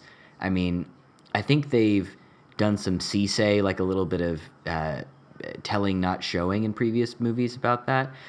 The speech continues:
And ma-, I, I feel like I'm probably undercutting some of the great work that the previous Spider-Man movies have done, but I feel like this did a, such a good job of really showing, like,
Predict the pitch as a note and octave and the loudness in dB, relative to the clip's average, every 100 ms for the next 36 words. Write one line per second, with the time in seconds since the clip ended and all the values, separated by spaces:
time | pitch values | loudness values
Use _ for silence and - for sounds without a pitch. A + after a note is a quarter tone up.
0 | - A#2+ C#3 C#3 A#2+ A#2+ - - G2+ - | -6 2 4 4 2 2 -2 -6 -4 0
1 | A#2 G2+ F2+ - - E2+ F2+ D2+ E2 D#2+ | 2 2 0 -4 -4 0 0 0 -4 -4
2 | E2 D#2+ - E2 D#2 D#2 D2+ - E2+ D2+ | -4 -4 -4 -4 -4 -4 -6 -6 -6 -4
3 | C#2+ D#2 - C#2+ C#2 - D#2 - D#2+ D2+ | -4 -6 -4 -6 -8 -8 -10 -8 -6 -4
4 | D2+ - C#2 C#2+ D2+ D2 D2 C#2 C#2 D2 | -6 -6 -6 -6 -4 -6 -6 -8 -10 -8
5 | D2 D#2+ F2+ A2+ G#2 A#2+ A2 A#2+ G2 - | -4 -4 0 2 2 2 0 0 -2 -4
6 | - G#2+ A2+ G#2 F#2 D#2 D#2+ D#2 D2+ - | -6 -2 -2 0 -2 0 0 0 -4 -10
7 | - - - _ F#2 E2+ G2+ F#2+ F2+ G2 | -20 -20 -20 _ -4 -2 0 0 0 0
8 | F#2 F#2 F2 E2+ E2 | 0 0 -2 -2 -4